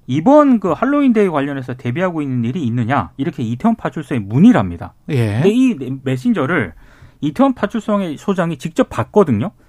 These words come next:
Speaker 2: 음.
Speaker 1: 그래서 답을 합니다. 일단 교통 기동대 지원이 절실히 필요하다.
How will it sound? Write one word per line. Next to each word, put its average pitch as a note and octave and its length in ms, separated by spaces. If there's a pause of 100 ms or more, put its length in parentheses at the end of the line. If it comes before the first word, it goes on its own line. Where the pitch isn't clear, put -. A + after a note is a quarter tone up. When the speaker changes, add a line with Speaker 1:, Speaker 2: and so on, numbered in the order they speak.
Speaker 2:
음. A#2+ 320
Speaker 1:
그래서 F3 200
답을 G#3+ 360
합니다. G2+ 400 (480)
일단 F#3+ 460 (380)
교통 C4+ 540
기동대 A#3+ 540
지원이 D#3+ 400
절실히 D#3+ 400
필요하다. D#3 560